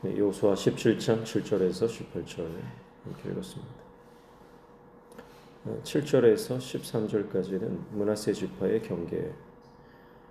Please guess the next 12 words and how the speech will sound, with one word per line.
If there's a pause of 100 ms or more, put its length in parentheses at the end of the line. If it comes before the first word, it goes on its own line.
(460)
예,
기업에
대해서
말씀을
하고
있죠. (3000)
아, (460)
그런데
십,
십이
절에
보면